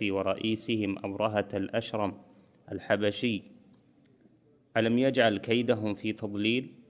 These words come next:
يقول: "ألم يجعل سعي الحبشة أصحاب الفيل في تخريب الكعبة في تضليل؟" يعني في تضليلهم عما أرادوا وحاولوا من تخريبها.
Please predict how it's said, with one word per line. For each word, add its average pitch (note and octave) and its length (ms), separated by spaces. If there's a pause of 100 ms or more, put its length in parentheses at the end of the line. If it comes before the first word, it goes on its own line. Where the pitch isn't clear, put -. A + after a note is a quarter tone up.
(100)
يقول: A2+ 400
"ألم G#2+ 260
يجعل A2 480 (260)
سعي G#2+ 380
الحبشة A2 920
أصحاب A#2 480
الفيل G2+ 540
في G2+ 200
تخريب A2 500
الكعبة G2 800 (140)
في A2+ 120
تضليل؟" A2+ 680 (680)
يعني A2+ 520 (520)
في G#2+ 140
تضليلهم A#2 920
عما A2+ 580
أرادوا A2+ 580
وحاولوا B2 680
من A2 200
تخريبها. G2+ 680